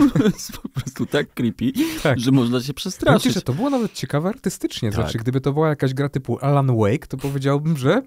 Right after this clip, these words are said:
Speaker 2: fajny pomysł, żeby stworzyć taki creepy klimat, ale to nie było zamierzone,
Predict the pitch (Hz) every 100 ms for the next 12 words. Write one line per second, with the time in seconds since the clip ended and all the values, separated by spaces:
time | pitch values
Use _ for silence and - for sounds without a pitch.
0 | - - - - - 139 143 160 349 180
1 | 127 123 113 117 - 123 117 117 - 117
2 | - 123 117 - 123 104 98 127 135 131
3 | 143 139 127 131 135 131 117 104 87 95
4 | 98 87 85